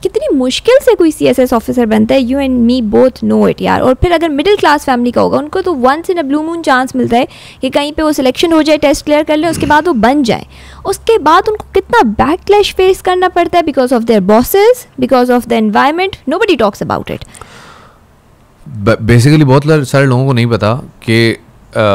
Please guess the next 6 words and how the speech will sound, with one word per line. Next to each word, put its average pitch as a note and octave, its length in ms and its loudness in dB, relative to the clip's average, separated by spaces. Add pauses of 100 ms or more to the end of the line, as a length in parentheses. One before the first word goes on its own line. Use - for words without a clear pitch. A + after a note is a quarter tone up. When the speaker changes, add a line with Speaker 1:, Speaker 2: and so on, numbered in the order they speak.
(480)
Speaker 2:
लोग C#3+ 380 2
ना F#3 240 0
इसके D3 340 -6
अंदर, D3 220 -2
मतलब, C3+ 260 -2
अ, - 340 -20